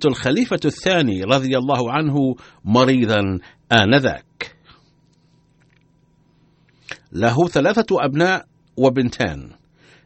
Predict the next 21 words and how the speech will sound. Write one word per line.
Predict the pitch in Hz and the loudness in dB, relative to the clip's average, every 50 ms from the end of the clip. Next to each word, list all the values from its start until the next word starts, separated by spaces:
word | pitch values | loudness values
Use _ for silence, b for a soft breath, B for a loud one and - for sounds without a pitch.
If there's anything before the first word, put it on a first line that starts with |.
| b b - | b b -4
اثنان | 120 117 - 160 180 226 254 240 202 170 147 | -4 -4 0 0 2 2 2 2 4 4 4
من | 143 131 131 | 4 2 2
أبنائه | 110 123 113 110 110 113 117 127 165 185 160 151 135 110 90 | 0 -2 -2 0 0 -2 -2 -2 -2 -2 0 2 0 0 0
واقفان | 82 82 110 139 139 - - 127 - - 151 160 160 147 127 113 | -2 0 0 0 0 0 -4 -8 -4 -2 -4 -2 0 -2 -2 -2
لحياتهما | 110 - 110 110 104 101 95 - 160 151 135 120 113 98 | -4 -6 -6 -4 -4 -6 -6 -4 -4 -4 -2 -2 -4 -4
لخدمة | 87 85 90 - - 135 127 117 107 - | -6 -8 -10 -6 -6 -6 -4 -4 -8 -8
الدين، | 107 95 98 120 117 113 76 - - - _ _ _ _ b b b b b b b b b b | -8 -4 -2 -2 -2 -2 -4 -10 -14 -20 _ _ _ _ b b b b b b b b b b
فميرزا | - - 110 104 143 190 190 151 123 117 104 | -6 -4 0 2 2 4 4 2 0 0 -4
فضل | - - 143 135 110 98 95 | -2 -2 -4 -4 -2 -4 -8
الأحمد | 82 76 73 - 165 - - 165 160 156 139 113 95 98 - - 110 | -8 -8 -6 -6 -6 -4 -2 -2 0 0 0 0 -4 -8 -10 -4 0
ناظر | 110 120 143 156 151 131 110 107 98 92 98 107 | 2 4 4 4 4 2 2 0 -2 -2 -4 -6
التعليم | 104 - - 110 98 104 110 131 127 107 87 | -6 -2 -2 -2 -2 0 0 0 0 0 -2
في | - - 98 | -4 -6 -6
ربوة، | 87 101 139 135 104 101 123 156 151 _ b b b b b b b | -2 0 -2 -2 0 -2 -4 -4 -4 _ b b b b b b b
وميرزا | - 92 101 113 156 196 202 170 123 131 113 98 | -2 0 0 2 2 2 2 0 -2 -2 -2 -2
ناصر | 107 127 143 147 131 - - 101 92 - 117 | 0 0 0 0 -2 -2 -4 -4 -4 -4 -4
أنعام | 113 110 104 120 147 160 160 160 156 131 110 | -4 -2 0 0 0 0 0 0 2 2 0
عميد | 104 85 95 98 98 107 110 139 170 180 156 135 139 | 0 -2 -4 -4 -2 0 2 2 2 0 0 -2 0
للجامعة | 123 104 87 87 120 123 107 87 117 120 107 90 87 110 139 143 127 110 - | -2 -2 -2 -2 -2 -4 -4 -4 -4 -4 -4 -4 -2 -2 -2 -2 -4 -4 -6
الإسلامية | 123 85 85 117 131 - - 98 107 98 92 123 135 117 - 113 | -6 -6 -4 -6 -6 -6 -6 -6 -6 -6 -4 -4 -6 -6 -6 -8
الأحمدية | 98 123 - - - 87 92 135 139 107 113 139 - | -8 -8 -10 -10 -12 -8 -4 -4 -2 -2 -2 -4 -4